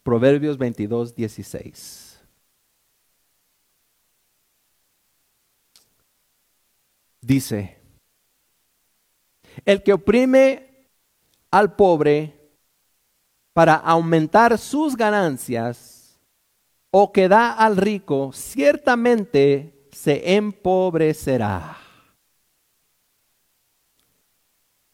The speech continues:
Wow. Entonces la palabra habla muy claramente con respecto al amo,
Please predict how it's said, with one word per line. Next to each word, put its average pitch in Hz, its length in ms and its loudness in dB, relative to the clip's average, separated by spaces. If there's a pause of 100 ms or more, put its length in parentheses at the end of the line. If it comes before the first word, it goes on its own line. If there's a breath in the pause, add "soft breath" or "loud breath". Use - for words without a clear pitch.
(260)
Wow. 85 300 -8 (1200 soft breath)
Entonces 175 280 0
la 180 100 4
palabra 196 520 4
habla 190 440 2
muy 233 880 -2
claramente 208 720 2
con 156 160 -6
respecto 147 800 -4
al 143 240 2
amo, 139 540 -2